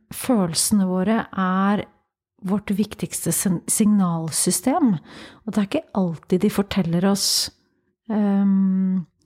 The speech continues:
det er ikke alltid de forteller oss på en måte det reelle, det er ikke alltid det er noe, det er noe å være redd for selv om man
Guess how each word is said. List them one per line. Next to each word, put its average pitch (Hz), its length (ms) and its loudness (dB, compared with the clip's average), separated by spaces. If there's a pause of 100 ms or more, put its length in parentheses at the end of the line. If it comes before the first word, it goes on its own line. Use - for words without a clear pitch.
det - 100 -4
er 196 60 -4
ikke - 160 -2
alltid 190 320 -2
de 190 60 0
forteller 170 460 -4
oss 190 200 -2
på 185 80 -4
en 190 100 4
måte 180 320 0 (580)
det 190 200 -2
reelle, 190 380 2
det 214 100 0
er 190 60 -4
ikke - 140 0
alltid 185 280 -2
det 196 60 4
er 185 100 2
noe, 196 220 2 (640)
det 208 140 2
er 208 300 0
noe 196 240 4
å 165 60 -2
være 180 220 2
redd 156 240 -2
for 202 200 0
selv 175 320 -2
om 190 80 0
man 196 200 2